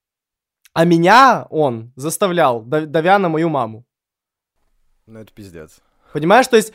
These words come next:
Speaker 1: его ме-, его метод распространения, типа, его вот это, этого в-, якобы воспитания мужика, э, распространяется только на меня.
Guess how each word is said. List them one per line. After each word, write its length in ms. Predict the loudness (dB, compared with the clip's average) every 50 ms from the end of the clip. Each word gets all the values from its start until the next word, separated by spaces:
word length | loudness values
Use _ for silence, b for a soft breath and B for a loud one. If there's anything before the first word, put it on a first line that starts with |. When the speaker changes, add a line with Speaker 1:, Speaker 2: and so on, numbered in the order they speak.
| -18 -8 -4
Speaker 1:
его 320 | -2 -2 0 2 4 4
ме-, 160 | 4 4 2
его 280 | 2 0 0 2 2 4
метод 320 | 4 2 2 2 -2 -4
распространения, 760 | -4 -6 -6 -8 -12 -8 -6 -4 -2 0 0 0 0 -2 -4
типа, 240 | -4 -8 -8 -6 -6
его 240 | -6 -4 -4 -6 -6
вот 140 | -6 -8 -8
это, 160 | -10 -12 -10 -8 -8 -8 -6
этого 520 | -6 -8 -8 -8 -10 -10 -10 -10 -10 -10
в-, 40 | -10
якобы 400 | -4 -2 -2 -2 -2 -4 -10 -12
воспитания 1000 | -12 -12 -12 -12 -14 -6 0 2 4 4 4 2 0 -2 -2 -2 -4 -8 -12 -18 _ _ _ _ _ _ _ _ -8
мужика, 680 | -6 -6 -4 -4 -6 -2 0 2 2 2 0 -6 -12 _ _ _ _ _ _ _ _ _
э, 60 | -10 -8
распространяется 1000 | -6 -4 -2 -2 -2 -2 -2 -4 -6 -4 -4 -4 -2 0 0 0 0 0 -4 -6
только 280 | -6 -6 -6 -6 -6 -6
на 80 | -6 -6
меня. 440 | -6 -6 -6 -6 -6 -8 -10 -14